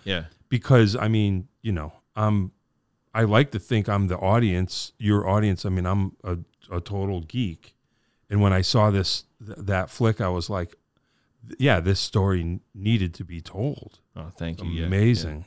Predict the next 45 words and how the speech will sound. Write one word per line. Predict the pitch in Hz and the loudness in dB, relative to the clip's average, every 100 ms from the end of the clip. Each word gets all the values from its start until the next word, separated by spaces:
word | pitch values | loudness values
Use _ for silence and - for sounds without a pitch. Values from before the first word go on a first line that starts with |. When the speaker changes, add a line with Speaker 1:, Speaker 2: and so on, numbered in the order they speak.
| _ | _
Speaker 1:
Yeah. | 82 | -12
Yeah. | 82 92 _ - | -10 -12 _ -4
Speaker 2:
And | 101 95 - _ _ | -2 -2 -6 _ _
I, | - 131 | 0 4
and | 123 | 6
I | 143 175 - | 4 4 2
actually | 143 - 117 | 2 2 0
forgot, | - 101 131 131 98 | 0 -2 0 0 -2
'cause | 113 | -2
I | 110 | 0
hadn't | 123 - | -2 -6
seen | - 147 | -2 2
it | 123 110 | 2 2
in | 107 | 0
a | 95 | 0
while. | 90 98 92 90 95 | 0 0 0 -2 -2
I | 90 | -4
saw | - 107 101 | -2 -2 -2
it | |
a | 85 | -4
Speaker 1:
Mm. | |
Speaker 2:
few | 82 107 | -4 -2
times | 110 101 95 | 0 0 0
at | 107 | -4
first, | - 110 101 - - _ _ _ - | -4 -2 -2 -4 -14 _ _ _ -10
and | 104 | -2
then | 101 | 2
I | |
watched | 101 101 101 | 2 2 0
it | - | -2
last | 104 104 | -4 -2
night, | 120 127 | -2 -2
and | 120 110 | -2 -2
I | 113 143 | 2 4
even | 185 107 98 | 4 0 -4
forgot. | - 98 87 107 147 165 - | -4 -8 -6 -4 -2 -4 -6
I | - | -4
was | 110 107 | -2 -2
like, | 104 - | -4 -2
"Oh, | - 131 | 0 2
that's | 120 110 - | 2 -2 -2
right. | 113 180 175 - _ _ _ - | -2 0 -2 -8 _ _ _ -6
He | 165 | -2
was | 180 117 | 0 0
involved." | 107 113 131 127 | -2 0 0 0